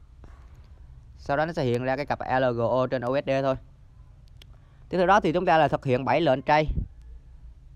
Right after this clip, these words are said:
Thì để thực hiện bảy lệnh trade thì, ờ, chúng ta là dùng con U S D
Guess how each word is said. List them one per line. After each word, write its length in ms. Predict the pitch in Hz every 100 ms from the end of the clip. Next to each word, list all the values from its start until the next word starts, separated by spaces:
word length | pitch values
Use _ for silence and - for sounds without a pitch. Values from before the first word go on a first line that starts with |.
| - - - - -
Thì 140 | 147 143
để 140 | 156
thực 120 | 165
hiện 180 | 143 135
bảy 120 | 135
lệnh 200 | 160 143
trade 240 | 151 156 160
thì, 160 | 143
ờ, 140 | 131 127
chúng 140 | 165
ta 400 | 156 151 147 151
là 200 | 139 127
dùng 420 | 127 131 135 127
con 220 | 143 143
U 180 | 143 156
S 100 | 170
D 60 | -